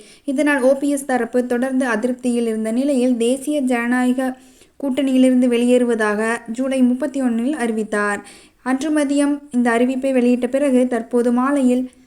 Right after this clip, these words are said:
முதலமைச்சர் ஸ்டாலினை சந்திக்க அவரது ஆழ்வார்பேட்டை வீட்டிற்கு ஓ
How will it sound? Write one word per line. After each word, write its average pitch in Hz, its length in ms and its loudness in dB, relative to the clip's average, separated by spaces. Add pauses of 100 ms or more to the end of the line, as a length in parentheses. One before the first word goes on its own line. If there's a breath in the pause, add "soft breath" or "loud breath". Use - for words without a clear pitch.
(320 soft breath)
முதலமைச்சர் 254 500 4
ஸ்டாலினை 269 460 0
சந்திக்க 254 480 0
அவரது 226 420 0
ஆழ்வார்பேட்டை 254 640 0
வீட்டிற்கு 240 440 -2
ஓ 240 100 4